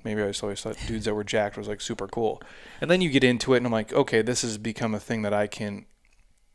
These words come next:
'cause you can't play sports anymore. You just, you can't, it, it's over. Like, there's just, and the crazy thing is when that part of your life is done,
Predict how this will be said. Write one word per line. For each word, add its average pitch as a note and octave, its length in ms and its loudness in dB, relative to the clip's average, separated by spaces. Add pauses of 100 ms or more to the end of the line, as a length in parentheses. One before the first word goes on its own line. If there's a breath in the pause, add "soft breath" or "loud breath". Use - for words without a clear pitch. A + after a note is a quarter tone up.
(120)
'cause D3 160 -2
you D3 60 -6
can't F3 280 0
play C3+ 140 2
sports A#2 360 2
anymore. F#2+ 320 -12
You A#2+ 80 -10
just, A2+ 220 -8
you A2 100 -10
can't, G#2+ 280 2
it, - 180 -12
it's B2 140 0
over. - 300 2 (180)
Like, A2 160 -8
there's G#2+ 180 -4
just, G#2 300 -4 (580 loud breath)
and A#2 160 2
the A2+ 120 -2 (120)
crazy E3 220 6
thing C3 120 0
is A2+ 120 0
when A#2+ 160 2
that A#2 260 4
part C3+ 160 4
of A#2+ 60 0
your A#2 100 2
life A#2 180 6
is G#2+ 120 -6
done, B2 340 0